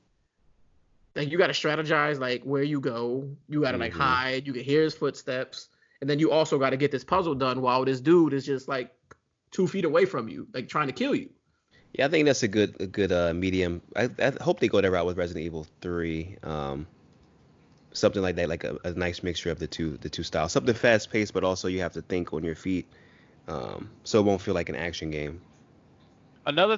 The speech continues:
Speaker 3: another subtle thing that the older Resident Evils got right that the newer ones wasn't doing was your inventory. Like, dude, that's such a vital part to the game, like, managing your inventory. Like, Cliff beat,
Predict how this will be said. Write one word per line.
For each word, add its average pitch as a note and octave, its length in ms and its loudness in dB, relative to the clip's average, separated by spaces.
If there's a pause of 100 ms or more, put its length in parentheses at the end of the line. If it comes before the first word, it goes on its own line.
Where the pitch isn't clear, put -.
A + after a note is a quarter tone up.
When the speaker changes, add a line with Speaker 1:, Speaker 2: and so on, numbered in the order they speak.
(140)
Speaker 3:
another E3+ 300 0
subtle D#3+ 380 -2
thing D#3 380 -10
that B2 240 0 (100)
the A#2 380 -2
older A#2+ 260 -10
Resident A#2+ 340 -6
Evils A#2 440 -10 (440)
got A#2+ 280 2
right A2 320 0
that G#2+ 100 -4
the A2+ 60 -16
newer A#2 320 -10
ones A#2 340 -14
wasn't G#2+ 380 -14
doing C3+ 420 -12
was B2+ 240 -2
your C3 80 0
inventory. G#2 800 -8 (400)
Like, A#2 180 2
dude, D3 200 0
that's D#3 180 4
such - 220 0
a G3+ 60 2
vital B2+ 460 0
part B2+ 320 -4
to C3+ 100 -8
the A2 100 -6
game, A2 260 -4
like, G#2 220 -4
managing A2 480 -6
your G#2+ 160 -10
inventory. F#2+ 720 -16 (300)
Like, C3+ 220 4 (240)
Cliff G#3+ 260 0
beat, G3+ 220 -10